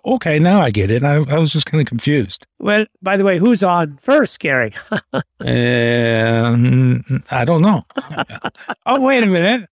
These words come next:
Speaker 1: <laughs> Peter, don't even go there, okay? <laughs>
Speaker 2: All right.
Speaker 1: Let's get back to our study. So, uh, what you're saying is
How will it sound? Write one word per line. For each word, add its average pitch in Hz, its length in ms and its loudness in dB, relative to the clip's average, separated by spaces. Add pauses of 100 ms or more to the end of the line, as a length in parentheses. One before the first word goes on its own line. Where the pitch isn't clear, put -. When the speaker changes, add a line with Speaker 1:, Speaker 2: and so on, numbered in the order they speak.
(500)
Speaker 1:
<laughs> - 600 -12
Peter, 269 380 2
don't 254 380 -2
even 254 240 4
go 226 200 4
there, 165 260 2
okay? 202 400 -2 (180)
<laughs> - 180 -6
Speaker 2:
All 139 220 -4
right. - 160 -8 (280)
Speaker 1:
Let's 233 220 2
get 220 220 0
back 214 260 0
to 185 120 0
our 156 120 0
study. 180 440 0
So, 170 400 0 (360)
uh, 151 320 0 (100)
what 190 200 2
you're 220 180 4
saying 196 400 2
is 175 480 0